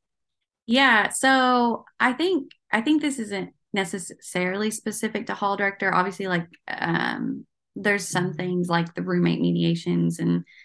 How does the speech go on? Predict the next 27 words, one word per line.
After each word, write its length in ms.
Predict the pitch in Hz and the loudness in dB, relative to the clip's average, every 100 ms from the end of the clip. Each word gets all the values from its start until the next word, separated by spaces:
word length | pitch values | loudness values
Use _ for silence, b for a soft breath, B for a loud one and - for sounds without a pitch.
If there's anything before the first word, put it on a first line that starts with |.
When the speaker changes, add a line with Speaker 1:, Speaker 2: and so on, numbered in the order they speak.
| b b - | b b -6
Speaker 1:
um, 500 | 170 175 175 175 - | 0 2 2 0 -4
crisis 460 | - 175 170 175 170 | -2 0 0 -4 0
management, 460 | 170 165 175 160 - | 2 2 0 -2 -2
but 220 | 78 - | -2 -2
I 40 | - | -2
mean, 240 | - 170 - - - _ | 0 0 -4 -18 -20 _
everyone 460 | - - 180 165 160 | -6 -2 0 0 -2
in 80 | 170 | -4
student 300 | - - 180 | -4 -4 -4
affairs 280 | 175 170 170 | -2 -2 -2
does 380 | 175 170 - - | -4 -6 -10 -10
something 520 | - 185 170 185 180 | -2 0 0 -2 -4
similar 460 | 180 - - 92 95 | -4 -6 -6 -6 -8
to 240 | - 101 | -8 -8
that, 260 | - - - | -6 -6 -2
right? 340 | 92 92 - B B B B B | -2 -2 -6 B B B B B
Um, 380 | 196 185 180 185 | 4 4 2 2
but 200 | 208 202 | 0 2
one 240 | 233 269 | 2 2
thing 200 | 294 262 | 4 4
that 200 | 208 175 | 4 2
I 220 | 180 175 | 0 0
was 160 | 175 170 | -2 -4
thinking 340 | 175 175 170 | -6 -4 -2
about 460 | 165 165 160 165 - - | 0 0 0 -2 -6 -4
was, 600 | 175 170 165 165 170 - - | 2 4 4 0 -4 -8 -2
um, 560 | 175 170 165 - - | 2 2 2 0 -4